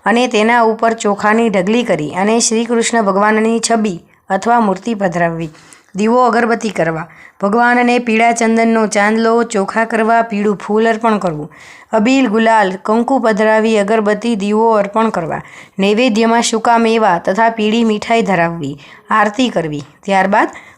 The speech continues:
ભગવાન વિષ્ણુના એકસો આઠ કે એક હજાર આઠ નામ બોલવા અને એકાદશીની કથા વાંચવી. બપોરે નિંદ્રા કરવી નહીં. રાત્રિના બાર વાગ્યા સુધી જાગરણ કરવું.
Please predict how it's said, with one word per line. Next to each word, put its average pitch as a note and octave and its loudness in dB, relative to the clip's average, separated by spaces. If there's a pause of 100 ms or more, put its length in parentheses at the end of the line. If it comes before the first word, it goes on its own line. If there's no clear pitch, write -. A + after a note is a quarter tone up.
ભગવાન A#3+ 2
વિષ્ણુના A#3 2
એકસો A3 0
આઠ A3+ 2 (280)
કે A3 2
એક A#3 -2
હજાર A3+ 2
આઠ A3 2
નામ F#3+ 0
બોલવા E3+ -4 (380)
અને A#3 2
એકાદશીની A3+ 0
કથા G#3+ 0
વાંચવી. E3 -2 (1800)
બપોરે A#3+ 2
નિંદ્રા A#3 2
કરવી A#3+ 0
નહીં. F3+ -2 (120)
રાત્રિના B3+ 2
બાર A#3 2
વાગ્યા A3+ 0
સુધી A3+ 0
જાગરણ G3+ 2
કરવું. E3 -4